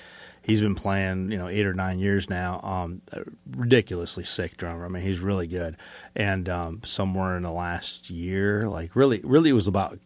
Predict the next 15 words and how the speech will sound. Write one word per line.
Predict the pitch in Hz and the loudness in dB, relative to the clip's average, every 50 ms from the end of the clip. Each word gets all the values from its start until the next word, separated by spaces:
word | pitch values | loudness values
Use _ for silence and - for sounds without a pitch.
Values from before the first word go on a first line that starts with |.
| - - | -12 -10
like, | 90 85 85 - | -10 -10 -10 -8
covid | - - 101 95 87 90 82 95 - | -4 -4 -2 -2 -2 -4 -8 -8 -8
and | - 95 92 | -8 -8 -8
stuff. | - - 90 85 85 - | -6 -6 -6 -6 -8 -8
He | - 95 92 90 | -6 -6 -6 -4
was, | 85 90 87 82 - - - | -4 -6 -6 -6 -8 -8 -6
you | 95 | -6
know, | 90 85 82 | -6 -6 -6
sitting | - - 104 98 107 104 | -4 -4 -4 -2 -2 -4
at | 95 | -4
home, | 90 98 95 98 101 110 110 101 | -2 -2 -2 0 0 0 0 -2
and | 85 82 | -2 -6
he | 80 | -6
picked | - 92 87 - - | -8 -8 -6 -6 -8
up | 92 | -8